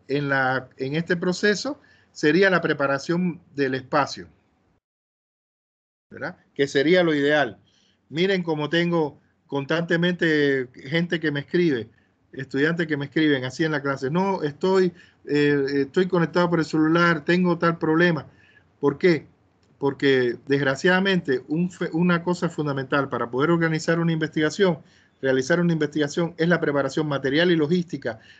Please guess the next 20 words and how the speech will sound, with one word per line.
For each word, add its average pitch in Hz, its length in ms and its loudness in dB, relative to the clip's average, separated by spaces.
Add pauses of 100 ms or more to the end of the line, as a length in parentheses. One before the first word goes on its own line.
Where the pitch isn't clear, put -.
(120)
de 147 180 4
ese 185 220 2
lugar 175 300 4
en 151 100 -2
el 139 100 -6
cual 160 200 -4
nosotros 156 380 -4
vamos 139 220 -4
a 131 60 -10
trabajar. 104 400 -8 (1300)
Y 165 120 2
ese 196 220 4
lugar 185 300 4
tiene 180 240 0
que 165 120 -2
tener 160 400 -2
acondicionado, 135 840 -2
estar 165 320 -2
acondicionado 156 600 -2
físicamente, 165 880 -2